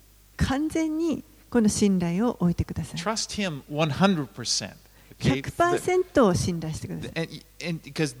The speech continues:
Speaker 2: this is my righteousness, okay? Not me. It's not, "How did I do yesterday? How did I do today?"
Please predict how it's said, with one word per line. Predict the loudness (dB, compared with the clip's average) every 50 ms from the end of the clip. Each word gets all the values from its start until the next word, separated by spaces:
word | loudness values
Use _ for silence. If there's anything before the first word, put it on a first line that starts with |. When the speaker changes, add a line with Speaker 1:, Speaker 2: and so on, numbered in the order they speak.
| -14 -4
Speaker 2:
this | -2 0 2 2 0
is | 0 -2 -4 -4
my | -2 0 0 0
righteousness, | 2 4 4 4 4 4 2 0 0 -2 -4 -6 -10 -10 -10 -10 -12 -12 -12 -12
okay? | -14 -14 -10 -8 -6 -6 -6 -8 -12 -18 -20 -18 -8
Not | -2 0 0 0 0 -2 -6 -10 -18 -20 -20 -20 _ _ _ _ _
me. | -8 -6 -4 -2 -2 -4 -4 -6 -6
It's | -6 -4 -4 -4 -4
not, | -2 -2 -2 -4 -6 -10 -18 -20 -20 -20 -20 -20 -20 -20 -18 -14 -10
"How | -4 -2 -2 -2
did | -2 -2 -2
I | -2 -2
do | -2 -4 -4 -4
yesterday? | -2 -2 -2 -2 -2 -4 -6 -6 -6 -6
How | -4 -4 -4
did | -4 -4 -6
I | -8 -6
do | -6 -8 -10
today?" | -10 -10 -8 -6 -4 -4 -6